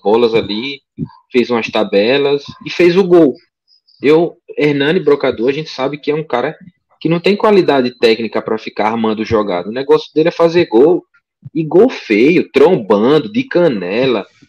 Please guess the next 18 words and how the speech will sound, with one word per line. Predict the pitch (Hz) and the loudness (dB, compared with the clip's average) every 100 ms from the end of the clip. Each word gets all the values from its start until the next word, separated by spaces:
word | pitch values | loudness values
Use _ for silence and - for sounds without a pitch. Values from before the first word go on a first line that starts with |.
| _ | _
de | - - - | -10 -10 0
costa, | 95 101 143 117 - 95 85 - _ _ | 2 6 4 4 2 0 0 -10 _ _
a | 120 | -2
bola | 120 120 131 127 | 2 2 2 2
batendo | 135 131 135 139 | 0 0 -2 -2
no | 143 | -2
zagueiro | 131 135 110 120 | 0 -2 0 0
e | 143 | 0
entrando, | 143 - 98 107 135 127 110 _ _ _ _ _ _ | -2 -6 -10 -8 -10 -12 -16 _ _ _ _ _ _
com | - 143 131 | -4 -2 -2
gol | 139 110 135 151 147 | -6 0 4 4 2
com | 143 | 0
oportunismo. | - 139 135 151 113 104 139 120 98 - - | 2 0 0 0 0 0 0 -2 -8 -10 -6
O | 127 | 0
jogo | 135 143 | 2 2
dele | 143 151 190 | 2 0 2
é | 202 | 0
esse. | 143 - | -2 -4